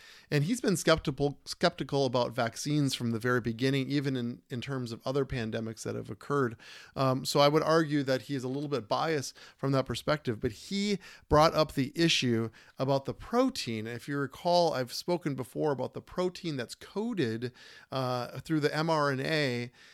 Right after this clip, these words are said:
uh, in the vaccine. And, uh, it's called, uh, synth-, synthetin one. <laughs> Now, say that three times fast. Uh, and this is the protein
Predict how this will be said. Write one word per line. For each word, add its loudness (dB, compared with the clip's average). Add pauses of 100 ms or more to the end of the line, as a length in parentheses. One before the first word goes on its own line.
(220)
uh, -4 (200)
in 4
the 4
vaccine. -2 (580)
And, 4
uh, 0
it's -4
called, 0 (100)
uh, 0
synth-, -4
synthetin 2 (260)
one. 6 (160)
<laughs> -20
Now, 2
say 4
that 6
three 6
times 2
fast. 0 (640)
Uh, 4 (100)
and 6
this 2
is -2
the 4
protein 6